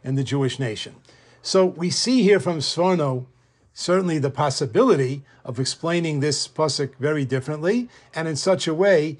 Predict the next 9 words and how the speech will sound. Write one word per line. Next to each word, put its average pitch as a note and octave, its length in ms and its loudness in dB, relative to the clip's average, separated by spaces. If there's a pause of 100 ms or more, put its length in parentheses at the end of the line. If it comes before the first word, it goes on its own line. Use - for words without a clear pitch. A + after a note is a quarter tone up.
(200)
that D3 140 -6
all G3 240 4
four E3+ 360 0 (220)
points F#3 400 -2
that C#3 180 -2
we C3+ 320 -2
raised C#3 460 0
about C#3+ 260 0
Rashi D#3+ 480 0